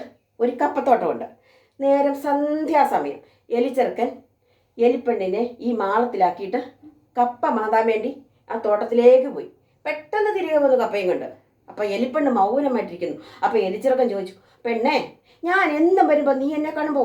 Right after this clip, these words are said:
ഓടി വരുന്നതാണല്ലോ, ഇന്ന് എന്ത് പറ്റി?" "ഓ, ഒന്നുമില്ല ചേട്ടാ." "എന്നാലും പെണ്ണേ, എ-, നിനക്ക് എന്ത് പറ്റി?" "ചേട്ടാ." "എന്താ പെണ്ണേ, പറ." "ചേട്ടാ,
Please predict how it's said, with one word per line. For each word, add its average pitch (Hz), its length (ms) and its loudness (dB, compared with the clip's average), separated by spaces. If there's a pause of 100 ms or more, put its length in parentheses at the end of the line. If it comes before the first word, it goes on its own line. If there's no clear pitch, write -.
(100)
ഓടി 311 280 -2
വരുന്നതാണല്ലോ, 277 560 0 (220)
ഇന്ന് 359 160 4
എന്ത് 359 180 4
പറ്റി?" 320 300 -4 (960)
"ഓ, - 40 4 (120)
ഒന്നുമില്ല 330 460 2
ചേട്ടാ." 196 280 -2 (1200)
"എന്നാലും 392 480 4
പെണ്ണേ, 339 260 -2 (380)
എ-, 285 140 -2
നിനക്ക് 359 260 -2
എന്ത് 359 180 4
പറ്റി?" 359 260 -4 (800)
"ചേട്ടാ." 240 360 2 (840)
"എന്താ 302 360 4
പെണ്ണേ, 311 280 2
പറ." 277 180 4 (840)
"ചേട്ടാ, 190 380 0